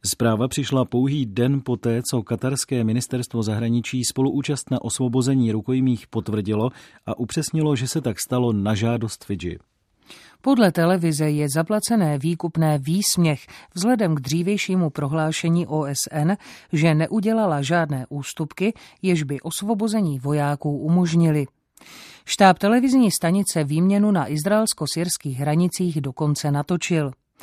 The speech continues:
Speaker 2: Zástupci Nusry a O S N se sešli a čekali, až se peníze objeví na bankovním kontě teroristů.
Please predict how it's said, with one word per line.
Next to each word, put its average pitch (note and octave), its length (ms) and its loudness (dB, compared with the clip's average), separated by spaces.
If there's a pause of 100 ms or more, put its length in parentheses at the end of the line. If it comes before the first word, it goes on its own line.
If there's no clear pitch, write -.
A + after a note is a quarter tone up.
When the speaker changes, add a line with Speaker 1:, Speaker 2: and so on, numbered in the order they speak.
(280)
Speaker 2:
Zástupci D#3+ 640 2
Nusry D3+ 480 -2
a D3 140 -4
O D#3 160 -4
S D3 220 -6
N D#3+ 140 -2 (100)
se D#3 60 -4 (100)
sešli E3 360 -4
a C#3 100 -10
čekali, E3 460 -2 (320)
až B3 180 -2
se D3+ 100 -4
peníze F#3+ 500 0
objeví G#3+ 480 0
na D3+ 140 2
bankovním E3+ 640 0
kontě C3+ 340 -4
teroristů. D3+ 840 0